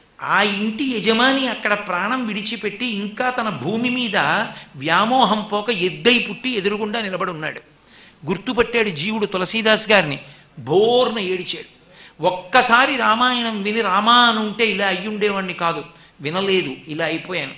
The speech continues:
ఇక మళ్ళీ ఎప్పటికో మనుష్య జన్మ, ఇక రామాయణం వినలేను, రామనామం చెప్పలేను" అన్నాడు. ఉపాధి జారిపోతే ఇక దొరకదు. అందుకు శంకరాచార్యుల వారు మనుష్యత్వం, ముముక్షత్వం, మహాపురుష సమాశ్రయ,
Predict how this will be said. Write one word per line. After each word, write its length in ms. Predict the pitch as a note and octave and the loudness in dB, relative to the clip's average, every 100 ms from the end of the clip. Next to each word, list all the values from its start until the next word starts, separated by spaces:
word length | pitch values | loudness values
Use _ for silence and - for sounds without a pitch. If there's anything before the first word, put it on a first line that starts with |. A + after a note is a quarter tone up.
| - - - | -20 -20 -10
ఇక 120 | D#3+ | -4
మళ్ళీ 360 | F3 D#3+ F3 F#3+ | -2 -2 -2 -2
ఎప్పటికో 500 | E3+ F3 E3 E3 D#3+ | -2 -6 -8 -6 -6
మనుష్య 420 | D3+ D3+ - C#3+ | -6 -10 -10 -10
జన్మ, 360 | C3 - - - - - - - _ C#3+ | -12 -20 -20 -20 -20 -20 -20 -20 _ -8
ఇక 100 | F3+ | -4
రామాయణం 640 | E3 E3+ G3+ G3+ F#3+ D#3+ | -4 -2 -2 -2 -4 -8
వినలేను, 420 | F3 G3+ G3 A3 | -8 -4 -4 -4
రామనామం 580 | F#3 F3+ F#3+ F#3 F3 E3 | -2 -2 -2 -2 -4 -8
చెప్పలేను" 420 | D3+ - E3+ D#3 D3 | -10 -8 -8 -8 -10
అన్నాడు. 300 | C3 A#2 A2+ - - - - - - - | -14 -18 -20 -20 -20 -20 -20 -20 -20 -10
ఉపాధి 500 | C#3+ C#3+ A#3 B3+ G3 | -10 2 6 6 6
జారిపోతే 960 | G3 E3 G#3 A#3+ F#3+ A#3+ A#3+ A#3+ B3 B3+ | 2 6 6 6 6 4 6 4 2 -2
ఇక 120 | - | -6
దొరకదు. 460 | E3 F3+ F3 D3 B2+ _ _ _ | -2 0 -2 -6 -8 _ _ _
అందుకు 540 | C3+ E3+ G3+ A3 A3 G3+ | -10 -6 -6 -8 -6 -6
శంకరాచార్యుల 800 | E3 E3 G3+ G3+ G3 F#3 F#3 F3+ | -6 -8 -8 -8 -6 -6 -6 -4
వారు 220 | F3 E3 | -2 -2
మనుష్యత్వం, 840 | D#3+ E3+ F3+ - F3+ - F3 E3+ | -4 -4 -2 -2 -4 -2 -4 -2
ముముక్షత్వం, 800 | D#3+ F3+ F3+ - F3+ - D#3+ D#3+ | -4 -4 -6 -6 -6 -4 -6 -4
మహాపురుష 580 | C#3+ D3+ F#3+ G#3+ F#3+ E3+ | -2 0 0 -4 -10 -8
సమాశ్రయ, 800 | F#3 F3 E3+ - D#3+ D3+ B2+ | -6 -4 -4 -8 -12 -10 -10